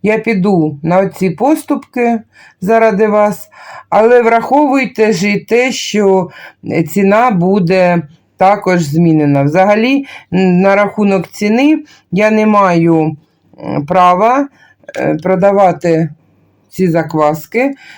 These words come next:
дешевше, ніж є ціна на фасовані дрібні, е, дози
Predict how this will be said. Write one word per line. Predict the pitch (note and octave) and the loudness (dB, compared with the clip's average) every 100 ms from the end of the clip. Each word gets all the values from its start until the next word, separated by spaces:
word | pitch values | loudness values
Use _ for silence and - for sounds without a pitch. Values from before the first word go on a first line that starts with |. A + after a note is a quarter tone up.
| - | -10
дешевше, | D#3+ F3+ - G#3 B3 - C4+ C#4 | -4 -2 -2 -2 -2 -4 -2 0
ніж | A#3 G3 F#3+ - - - _ _ _ _ _ _ _ _ | 0 0 0 -4 -10 -16 _ _ _ _ _ _ _ _
є | E3 F3+ F#3 | -4 0 0
ціна | F3 - F3 F3+ A3 C#4 C#4 _ _ _ _ | -2 -2 0 2 2 0 -4 _ _ _ _
на | E3+ F3+ | -4 -2
фасовані | F3+ F3+ F3+ F#3 E3 D#3 D3+ D3 C#3 | 0 -2 0 0 0 0 0 0 0
дрібні, | C#3+ E3 D#3 D#3 D#3 C#3+ C3 - _ _ _ _ _ | 0 0 0 2 2 0 -2 -8 _ _ _ _ _
е, | - - - | -18 -14 -12
дози | D3 D3 C#3+ E3 D#3+ D#3+ G3+ C#4 | -12 -10 -2 0 2 0 0 -2